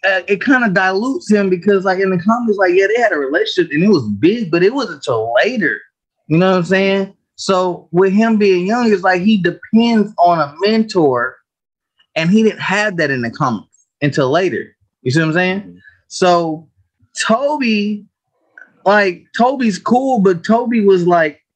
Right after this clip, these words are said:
Speaker 1: everything was like, you know, he was Spider-Man. Like,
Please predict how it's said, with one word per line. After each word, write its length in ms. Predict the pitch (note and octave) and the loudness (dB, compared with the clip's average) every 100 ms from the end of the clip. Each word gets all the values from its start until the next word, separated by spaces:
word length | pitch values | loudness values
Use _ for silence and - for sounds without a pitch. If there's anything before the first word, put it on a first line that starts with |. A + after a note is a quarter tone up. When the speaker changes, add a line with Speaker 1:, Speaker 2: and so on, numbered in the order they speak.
| _ | _
Speaker 1:
everything 560 | F3+ F#3 F#3+ E3+ E3+ D#3 | -2 -2 -2 0 2 4
was 120 | C#3 | 2
like, 280 | C3 A#2 G2 | 2 -2 -2
you 140 | C3+ C#3 | -2 2
know, 360 | A#2 G#2 - _ _ _ _ _ _ _ _ _ _ _ - | 2 0 -4 _ _ _ _ _ _ _ _ _ _ _ 0
he 120 | F3 | 2
was 480 | B2+ C3+ E3+ D#3+ A2+ - | 4 2 2 0 -4 -12
Spider-Man. 720 | - - B2+ A2 G#2 G#2 A2 | -12 -2 0 0 -2 -2 2
Like, 260 | G#2 F#2 | 0 0